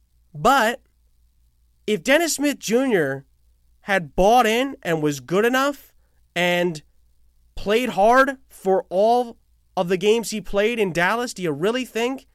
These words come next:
he would have been included in that deal? The kid's a talented player.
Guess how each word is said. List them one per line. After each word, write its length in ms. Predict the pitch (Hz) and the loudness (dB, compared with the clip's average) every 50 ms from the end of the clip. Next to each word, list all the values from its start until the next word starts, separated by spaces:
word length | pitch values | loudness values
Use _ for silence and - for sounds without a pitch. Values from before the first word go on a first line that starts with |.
| _ _ | _ _
he 160 | _ - 196 | _ -12 -8
would 160 | 190 190 220 233 | -4 0 0 0
have 80 | 226 | 0
been 80 | 226 220 | 2 0
included 440 | 202 165 - - 202 226 208 220 202 | 0 -2 -2 -4 -6 -4 -4 -6 -6
in 100 | 190 190 | -4 -4
that 260 | 190 196 196 185 - | -4 -4 -4 -6 -8
deal? 380 | 156 170 190 220 262 277 269 - _ _ _ _ _ _ | -6 -6 -4 -4 -4 -6 -8 -12 _ _ _ _ _ _
The 100 | - - | -12 -8
kid's 300 | - 285 359 349 254 202 | -4 -2 -2 -2 -2 -2
a 40 | 165 | -4
talented 680 | - - - - 262 294 302 254 185 139 135 143 139 - | -4 -8 -6 -2 0 2 2 2 2 0 -4 -8 -10 -10
player. 520 | - 214 240 254 196 127 127 117 135 - | -4 0 2 2 2 0 -2 -8 -16 -20